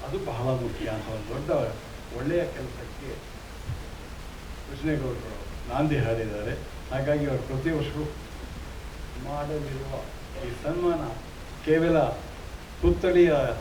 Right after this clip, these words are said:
ಕೊಡೋದ್ರ ಮೂಲಕ ಮು-, ಮುಗಿದೇ ಇರಲಿ, ಈ ಥರ ಅವರ ಸಿನಿಮಾಗಳ ಪುನರಾವಲೋಕನ ಆಗಲಿ, ಒಂದು ದೊಡ್ಡ ಚರ್ಚೆ ಆಗಲಿ,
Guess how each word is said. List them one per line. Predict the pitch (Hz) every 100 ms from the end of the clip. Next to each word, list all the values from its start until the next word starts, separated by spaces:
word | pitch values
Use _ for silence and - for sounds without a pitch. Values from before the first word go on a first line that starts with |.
| - - -
ಕೊಡೋದ್ರ | 147 147 151
ಮೂಲಕ | 139 135 143 120
ಮು-, | 127 123 123 113
ಮುಗಿದೇ | 120 131 139
ಇರಲಿ, | 139 135 139 - 135 139
ಈ |
ಥರ | 143
ಅವರ | 139 120 120 117
ಸಿನಿಮಾಗಳ | 151 151 147 139
ಪುನರಾವಲೋಕನ | - - 143 165 165 165 151 123 131
ಆಗಲಿ, | 117 110 120
ಒಂದು | 117 135 127 -
ದೊಡ್ಡ | - 170 147 -
ಚರ್ಚೆ | 170 165 175
ಆಗಲಿ, | 156 131 123